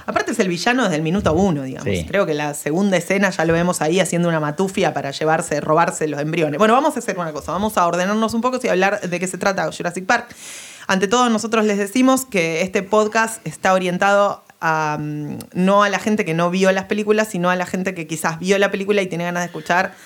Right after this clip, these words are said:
Speaker 1: a dos personas hablando sobre eso. Por ende, ya te diste cuenta que este podcast tiene un montón de spoilers,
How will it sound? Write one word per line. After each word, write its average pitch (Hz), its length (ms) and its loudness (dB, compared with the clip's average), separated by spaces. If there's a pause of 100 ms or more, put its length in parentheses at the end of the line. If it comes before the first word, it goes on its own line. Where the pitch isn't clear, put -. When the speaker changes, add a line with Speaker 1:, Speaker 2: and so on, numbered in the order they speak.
(280)
Speaker 1:
a 151 240 2
dos 165 100 0
personas 190 400 -2
hablando 170 320 0
sobre 190 360 2
eso. 220 360 0 (360)
Por 170 180 2
ende, 196 580 0 (480)
ya 175 160 2
te 175 60 -4
diste 180 200 -4
cuenta 214 380 4
que 160 360 0
este 170 460 -4
podcast 170 360 -6
tiene 165 140 -4
un 160 40 -4
montón 160 260 -4
de 165 60 -4
spoilers, 214 680 0